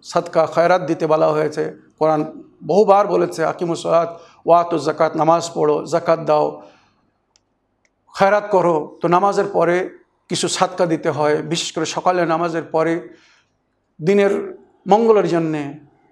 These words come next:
বা নিজের শান্তির কামনার জন্যে বা জীবনে সুখ শান্তি ও কল্যাণের জন্য কিছু না কিছু অবশ্যই সাদকা দিন।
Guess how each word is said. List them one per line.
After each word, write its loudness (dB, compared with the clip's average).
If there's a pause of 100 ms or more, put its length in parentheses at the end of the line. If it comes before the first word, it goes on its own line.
(120)
বা 0
নিজের 0
শান্তির -2
কামনার 2
জন্যে -4 (1080)
বা 4
জীবনে 0
সুখ 0
শান্তি -2
ও 0
কল্যাণের 2
জন্য -4
কিছু -8
না -6
কিছু -8
অবশ্যই 0
সাদকা -4
দিন। -8